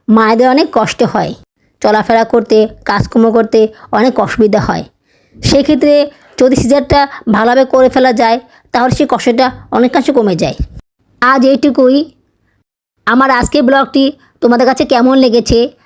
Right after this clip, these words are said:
আমাকে অবশ্যই কমেন্টস করে জানাবে। আগামী ব্লগে দেখা হবে। সে পর্যন্ত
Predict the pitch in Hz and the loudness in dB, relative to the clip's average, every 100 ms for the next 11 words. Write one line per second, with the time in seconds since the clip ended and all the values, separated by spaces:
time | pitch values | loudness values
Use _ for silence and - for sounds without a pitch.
0 | _ - 240 254 285 - 247 330 285 254 | _ -2 -2 0 0 0 0 0 0 0
1 | 247 - 226 208 175 160 160 - _ _ | 0 0 0 0 -2 -4 -6 -12 _ _
2 | _ _ _ _ _ 233 247 285 277 277 | _ _ _ _ _ -2 0 2 2 2
3 | 262 262 254 262 240 247 294 _ _ _ | 2 0 0 0 2 0 0 _ _ _
4 | _ _ - - 311 311 320 277 | _ _ -4 0 0 2 0 2